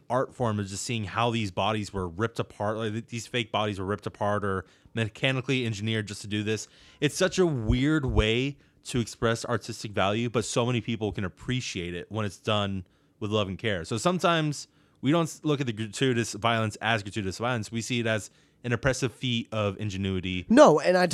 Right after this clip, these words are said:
Speaker 2: totally, I
Speaker 1: from an F X crew.
Speaker 2: No, I, I totally am with you on that. I mean, that's not, like, what I'm trying to get at. I'm trying to talk about, like, the shock factor.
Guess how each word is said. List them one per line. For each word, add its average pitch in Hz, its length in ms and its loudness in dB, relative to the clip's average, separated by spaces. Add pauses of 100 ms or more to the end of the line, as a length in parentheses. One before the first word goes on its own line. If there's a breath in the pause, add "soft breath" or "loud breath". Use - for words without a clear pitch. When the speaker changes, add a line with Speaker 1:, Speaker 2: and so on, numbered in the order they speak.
Speaker 2:
totally, 202 360 6 (100)
I 165 100 4
Speaker 1:
from 156 100 6
an 139 100 4
F 127 140 2
X 117 280 0
crew. 71 320 -10
Speaker 2:
No, 220 360 8
I, 160 200 4
I 147 380 2
totally 156 420 2
am 143 120 4
with 143 160 2
you 139 160 4
on 135 120 2
that. 131 220 0
I 131 80 -2
mean, 139 200 4
that's 139 260 0
not, 135 240 0
like, 131 180 -2
what 135 80 0
I'm 127 100 2
trying 123 180 -2
to 120 60 -2
get 117 140 -4
at. 117 80 -6
I'm 123 140 0
trying 165 160 2
to 160 80 2
talk 151 200 2
about, 135 300 0
like, 123 220 -2
the 113 400 -4
shock 139 320 0
factor. 101 420 -8